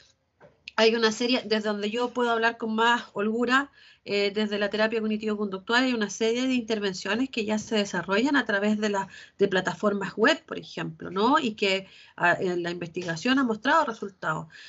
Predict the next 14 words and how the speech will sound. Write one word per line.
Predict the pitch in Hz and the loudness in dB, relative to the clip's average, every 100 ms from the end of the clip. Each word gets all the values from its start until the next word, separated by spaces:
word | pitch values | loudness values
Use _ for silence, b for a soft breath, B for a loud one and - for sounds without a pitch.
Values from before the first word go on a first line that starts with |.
| B - | B -4
Quizás | 247 302 320 | 2 4 6
uno | 359 349 | 4 4
de | 349 | 2
los | 311 | 0
principales | 294 262 277 285 294 - | -2 -2 0 0 -2 -4
temores, | 240 226 269 330 - - | -6 -2 -2 -2 -6 -6
creo | 320 320 | -4 -2
yo, | 285 302 359 - b b b b _ | -4 -4 -6 -10 b b b b _
es, | 214 269 302 - - - | 2 2 2 -6 -12 -4
eh, | 220 208 | -2 -2
la | 214 214 | 0 0
preocupación | 214 214 214 208 202 - 277 294 330 _ - | -2 -6 -4 -6 -6 -2 0 0 -6 _ -4
por | 247 | 0
la, | 262 254 262 - | 2 4 4 0